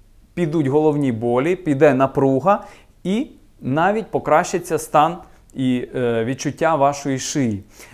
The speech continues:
То повторюйте за мною цей самомасаж, це не складно. Спочатку, е, перша група м'язів, це так звані масетери або жувальні м'язи. Вони залягають от,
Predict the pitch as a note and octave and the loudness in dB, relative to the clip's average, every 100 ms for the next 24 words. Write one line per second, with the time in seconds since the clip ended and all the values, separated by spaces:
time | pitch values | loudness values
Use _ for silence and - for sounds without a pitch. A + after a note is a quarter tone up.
0 | - - D3+ C#3 E3 E3 F3 C#3 C#3 B2 | -8 4 4 4 0 0 2 2 0 -2
1 | D3 C3+ A#2 D#3 B2+ - C3+ C3+ D#3 - | -2 -2 -4 0 -2 0 -2 -2 -4 -4
2 | D4+ - - - - G#3+ A3+ F3 E3+ C#3+ | -4 -4 -12 -16 -6 -4 -4 -6 -6 -2
3 | B2 A2 G2+ G2 - - - - - F3 | 0 0 -2 -8 -12 -20 -20 -10 -6 -2
4 | B3 B3 - E3 D3+ D3 - F#3+ - D#3 | 0 0 2 2 2 0 6 6 6 2
5 | D3+ D3+ E3 G#3+ C4+ A3 E3+ - E3+ D#3+ | 4 2 0 0 -2 0 -2 2 2 4
6 | C#3 C#3+ C3+ B2+ F3+ G3+ D3+ B2 E3 G3 | 2 2 2 2 -2 -2 0 0 0 -2
7 | - C#3+ D3+ C#3+ D#3 F#3+ F#3 E3 B2 G#2 | -2 0 0 0 0 0 -2 -2 -2 -2
8 | G#2+ C3+ C#4 A#3 E3+ D3+ F3 F3 D3+ D3 | -4 -6 -4 0 2 2 2 -2 -2 -4